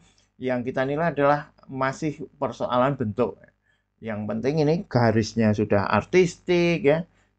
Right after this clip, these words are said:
Tidak hanya kuat ya, tidak, tapi artistik ya, sudah artistik, tekniknya artistik, komposisinya enak sekali ya. Ini, eh, ini bisa nilainya A lebih nih, A plus ini, A plus ya.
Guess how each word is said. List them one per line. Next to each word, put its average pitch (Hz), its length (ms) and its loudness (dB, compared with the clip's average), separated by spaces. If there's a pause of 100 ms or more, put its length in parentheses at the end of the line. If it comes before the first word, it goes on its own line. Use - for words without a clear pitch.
Tidak 165 240 -2
hanya 165 320 2
kuat 214 240 4
ya, 147 240 0
tidak, 131 320 -2
tapi 160 240 2
artistik 165 480 0
ya, 85 160 0
sudah - 320 -2
artistik, 135 560 0 (280)
tekniknya 127 440 -4
artistik, 123 640 -6
komposisinya 120 880 -4
enak 156 240 0
sekali 113 320 4
ya. 98 80 4
Ini, 151 400 2
eh, 123 580 -8 (640)
ini 131 440 -2
bisa 120 320 0
nilainya 120 600 2
A 120 200 2
lebih 107 320 -2
nih, 95 160 -8 (560)
A 107 160 -12
plus 104 280 -10
ini, 82 160 -12 (2250)
A 107 320 -4
plus - 360 -10
ya. - 160 -20